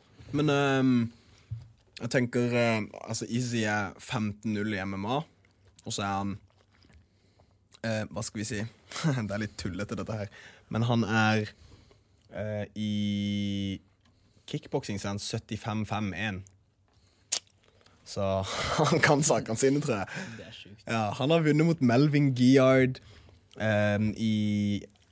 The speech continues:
Speaker 2: Ja.
Speaker 1: Australia Fighting Championship, og han har, han har møtt sånn opp og ned folk, men de har bygd han opp riktig.
Speaker 2: Mm, mm.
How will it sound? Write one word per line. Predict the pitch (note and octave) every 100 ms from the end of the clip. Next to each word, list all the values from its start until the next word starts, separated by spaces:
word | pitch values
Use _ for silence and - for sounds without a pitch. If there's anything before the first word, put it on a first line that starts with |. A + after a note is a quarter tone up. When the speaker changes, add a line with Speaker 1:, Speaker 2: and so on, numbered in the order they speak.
| -
Speaker 2:
Ja. | A2+
Speaker 1:
Australia | G#2+ - G#2+ G#2+ A#2 A2
Fighting | G#2+ G#2 A#2 G#2+
Championship, | G#2+ G#2 A2 G#2 G#2+ G#2 - -
og | G2+ G2+ G2+
han | A2+ B2
har, | G#3+
han | A#3 G#3+ G#3 - _ _ _ _ _ - - -
har | E3
møtt | A#3 A#3
sånn | G#3
opp | G#3 -
og | E3
ned | D3+ E3+
folk, | D#3+ C#3+
men | C#3
de | D3
har | C#3+
bygd | D3 D3+
han | C3+
opp | A#2+
riktig. | G2+ - A2+ -
Speaker 2:
Mm, | A#2+
mm. | G2+ A2 G2